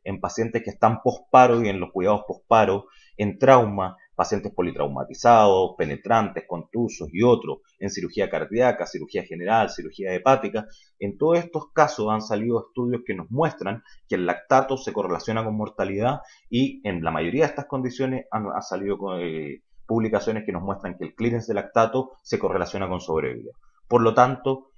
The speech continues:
eh, el lactato se aplica más allá de la sepsis. Tenemos muchas,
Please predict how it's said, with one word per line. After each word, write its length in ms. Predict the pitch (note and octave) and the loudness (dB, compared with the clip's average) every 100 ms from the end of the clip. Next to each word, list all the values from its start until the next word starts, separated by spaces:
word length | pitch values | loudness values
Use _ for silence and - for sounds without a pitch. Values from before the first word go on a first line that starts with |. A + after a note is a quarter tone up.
| _ | _
eh, 420 | G2 G2+ F#2 - _ | -2 0 -2 -8 _
el 140 | G#2 | -2
lactato 540 | F2 F2 A2+ G#2+ A#2 A2+ | 0 2 4 4 2 -2
se 120 | - | -2
aplica 540 | F2+ G#2 G2 G2+ E2+ - | -2 -4 2 2 2 -2
más 320 | F#2 F#2 F#2+ | -2 -2 0
allá 260 | G2 G2 G2 | 2 6 6
de 80 | F2+ | 6
la 100 | F2 | 4
sepsis. 680 | A#2+ A2+ - C#3+ - - _ | 4 2 0 -8 -8 -16 _
Tenemos 300 | F2+ F#2 F2+ E2 | -4 -2 -2 -4
muchas, 540 | G2 C3+ C3 C#3 | -2 0 4 2